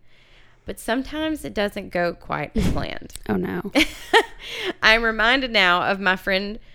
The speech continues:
Speaker 1: Fred and his pal Ernie. Fred and Ernie were both pilots,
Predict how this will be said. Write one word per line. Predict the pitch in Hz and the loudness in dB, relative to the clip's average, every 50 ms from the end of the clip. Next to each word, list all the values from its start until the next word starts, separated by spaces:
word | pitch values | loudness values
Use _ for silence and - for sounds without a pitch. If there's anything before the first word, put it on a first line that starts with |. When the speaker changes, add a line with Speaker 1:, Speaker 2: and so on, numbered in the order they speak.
| - - - - | -20 -20 -20 -20
Speaker 1:
Fred | - - - 233 226 202 180 165 170 175 | -20 -4 2 4 4 6 6 4 2 0
and | - - 190 202 | -2 -2 -4 -4
his | 196 196 - | -4 -4 -4
pal | - - 170 160 156 156 - - - - | 2 4 4 4 4 2 -2 -4 0 2
Ernie. | 247 247 226 190 160 107 - 196 - - - - - - - - | 4 4 4 2 -2 -6 -10 -12 -14 -16 -20 -20 -20 -20 -18 -16
Fred | - - - 240 247 269 294 | -2 4 6 8 8 8 6
and | 294 - | 4 2
Ernie | - - 220 220 214 208 | 4 4 4 4 4 4
were | 202 202 190 | 4 4 4
both | 180 190 185 190 208 202 - - | 6 6 8 8 6 4 2 -2
pilots, | 185 185 170 151 139 139 - - - - - | 0 0 2 2 2 0 0 -2 -4 -8 -14